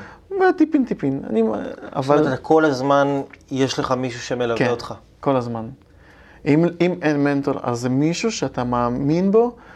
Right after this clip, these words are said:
Speaker 1: שהוא, המילים שלו משפיעות עליך לטובה.
Speaker 2: מדהים. ו-,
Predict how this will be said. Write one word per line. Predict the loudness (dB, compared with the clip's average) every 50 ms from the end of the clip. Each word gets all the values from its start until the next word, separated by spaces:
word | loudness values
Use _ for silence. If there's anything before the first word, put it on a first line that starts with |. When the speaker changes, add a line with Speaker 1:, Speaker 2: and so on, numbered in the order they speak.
| -20 -20 -16
Speaker 1:
שהוא, | -12 -2 2 4 6 6 8 8 6 6 6 4 4 0 -4 -6 -14 -20 _ _ _ _ _ _ _ -2 2
המילים | 2 4 4 4 2 2
שלו | 0 0 2 2 2 0 -4 -12 _ -8
משפיעות | -6 -6 -6 -2 0 0 0 2 2
עליך | 0 0 0 0
לטובה. | -2 -2 -2 -2 -2 -2 -2 -2 -4 -6 -14 _ _ _ _ -14 -12
Speaker 2:
מדהים. | -10 -6 -4 -4 -4 -2
ו-, | -2 -2